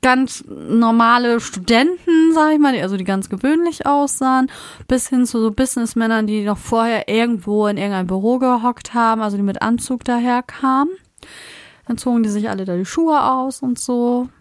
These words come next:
Das war ganz kuriose Situation irgendwie. Und dann sind wir da in so einen Raum gegangen, wo dann so kleine Sitzkissen waren, so, und dann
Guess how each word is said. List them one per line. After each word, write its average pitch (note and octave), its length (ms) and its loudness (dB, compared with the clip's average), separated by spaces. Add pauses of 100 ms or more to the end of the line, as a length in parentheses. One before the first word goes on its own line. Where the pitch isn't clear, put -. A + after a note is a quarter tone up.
(120)
Das - 240 -10
war G#3+ 160 -2 (280)
ganz A#3 440 -2 (800)
kuriose B3 600 2
Situation G#3 680 0
irgendwie. G3+ 440 0 (500)
Und A3 80 -2
dann A3+ 120 0
sind A3+ 140 -2
wir G#3+ 100 2
da G#3 160 0
in G3+ 80 -4
so G3+ 80 -6
einen G3 100 -4
Raum A3+ 340 2
gegangen, C4+ 540 2
wo A3 100 -6
dann A3+ 200 0
so G3+ 160 -6
kleine F#3+ 600 -4 (100)
Sitzkissen D4+ 1040 0
waren, D4 460 2
so, C4 120 -4
und B3 360 -2
dann A3+ 180 0